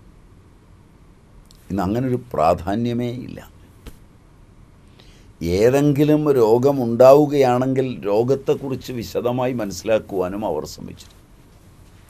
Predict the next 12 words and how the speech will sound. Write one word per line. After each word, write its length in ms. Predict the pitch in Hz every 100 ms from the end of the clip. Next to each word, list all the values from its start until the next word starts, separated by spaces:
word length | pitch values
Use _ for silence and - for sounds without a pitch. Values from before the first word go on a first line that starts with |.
| - - - _ - - _ _ - _ - - - - - 190
ഇതെല്ലാം 460 | 214 196 208 214 214 - -
കണ്ടിട്ട്, 720 | 139 135 147 156 - - 175 196 180
ഇതെല്ലാം 360 | 143 139 147 147 135
മനസ്സിലാക്കിയിട്ടാണ് 1600 | 120 120 - 165 160 151 - 160 156 143 - 135 110 98 98 120 - - - - - - - - - - - -
ചികിത്സാപരങ്ങളായ 1500 | 113 107 127 123 - 147 147 127 131 123 123 117 107 107 107 107 -
കാര്യങ്ങൾ, 520 | 78 85 92 90 80 85 82
കർമ്മങ്ങൾ 600 | 90 95 104 104 104 104 120 - -
അനുഷ്ഠിച്ചിരുന്നത്. 580 | 82 78 - - - - - - - - -
സന്നിപാത 560 | 139 165 208 214 214 220 208
ജ്വരത്തിലും 480 | 202 190 190 - 202 156
ഇതാണ് 220 | 110 90
പറയുന്നത്. 320 | 80 98 107